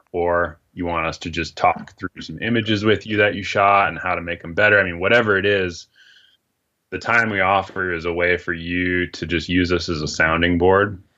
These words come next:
Um, and I think, I mean,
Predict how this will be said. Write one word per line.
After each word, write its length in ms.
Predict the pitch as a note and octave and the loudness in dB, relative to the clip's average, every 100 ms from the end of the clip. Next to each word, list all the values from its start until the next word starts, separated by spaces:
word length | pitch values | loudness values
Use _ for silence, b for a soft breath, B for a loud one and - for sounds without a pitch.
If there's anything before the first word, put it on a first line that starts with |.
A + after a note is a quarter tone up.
| _ F2+ | _ -4
Um, 420 | E2 E2 E2 D#2 _ _ _ _ _ _ _ _ - | -4 -2 -6 -12 _ _ _ _ _ _ _ _ -8
and 160 | F#2 E2 | -2 2
I 80 | E2+ | 0
think, 420 | - F2+ D#2 - _ _ b b b b b b _ _ _ _ _ _ _ F#2 | 0 -4 -6 -12 _ _ b b b b b b _ _ _ _ _ _ _ -2
I 140 | F2+ | 0
mean, 380 | F#2+ F2+ E2+ | 0 -4 -8